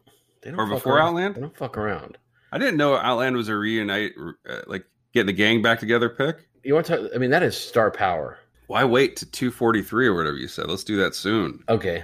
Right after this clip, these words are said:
Speaker 1: yeah, that's true. And a guy named John Salthouse, <laughs> huge fan.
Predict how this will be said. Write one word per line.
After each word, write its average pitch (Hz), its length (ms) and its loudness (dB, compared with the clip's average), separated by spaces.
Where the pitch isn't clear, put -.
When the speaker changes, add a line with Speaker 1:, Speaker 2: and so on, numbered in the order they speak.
Speaker 1:
yeah, 87 220 -8
that's 92 180 -12
true. 71 340 -8
And 113 100 0
a 104 60 2
guy 120 160 4
named 113 240 4
John 117 300 4
Salthouse, 95 1000 0
<laughs> - 760 -20
huge 117 380 2
fan. 76 400 -10